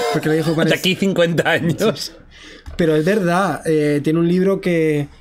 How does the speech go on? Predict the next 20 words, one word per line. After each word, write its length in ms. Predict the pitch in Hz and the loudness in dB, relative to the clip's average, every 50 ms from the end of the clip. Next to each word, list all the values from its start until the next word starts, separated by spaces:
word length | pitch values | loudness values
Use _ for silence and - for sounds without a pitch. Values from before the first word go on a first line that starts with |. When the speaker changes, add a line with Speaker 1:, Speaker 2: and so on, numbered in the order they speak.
| - - - - 127 | -20 -20 -12 -8 -4
Speaker 1:
Mente 300 | 151 147 151 156 156 175 | -2 0 0 0 0 0
y 40 | 165 | -2
Cerebro, 500 | 165 175 156 170 170 165 165 175 196 190 | -2 -2 0 0 0 0 0 0 -2 -2
que 120 | 190 160 147 | -2 -2 -2
dice, 260 | 139 139 135 135 139 | 0 -2 -2 -4 -4
bueno, 200 | 139 147 165 165 147 | -2 -2 0 0 0
la 100 | 143 127 | -2 -2
ciencia 340 | - 151 147 - 196 196 - - | -4 -4 -4 -2 -4 -4 -4 -6
te 80 | 160 | -8
explica 680 | 143 - - - - 170 170 190 185 190 190 196 214 220 - - - - - - | -8 -8 -10 -6 -4 -2 -2 0 0 0 -2 -2 -2 -4 -10 -16 -20 -20 -10 -6
la 220 | 156 151 151 143 | -2 -2 0 0
radiación 440 | 147 143 139 135 - - 156 156 160 | 0 0 -2 -2 -2 -2 -2 0 0
electromagnética 1080 | 160 160 151 151 - 160 156 156 151 156 156 160 160 160 156 151 170 160 - 175 160 160 | 0 -2 -2 -4 -4 -2 -2 0 0 0 0 0 0 -2 -2 -2 -4 -4 -2 -2 -2 0
de 140 | 160 160 160 | 0 0 0
no 100 | 156 151 | 0 -2
Speaker 2:
Sí. 40 | |
Speaker 1:
sé 100 | 160 147 | -2 -2
qué, 260 | 139 151 160 165 147 - - - - _ | -2 0 -2 -2 -2 -4 -10 -20 -20 _
te 80 | - 151 | -6 -6
explica 640 | - - - - - 175 180 185 185 202 208 208 | -6 -6 -8 -4 -2 -2 -2 0 0 0 -2 -2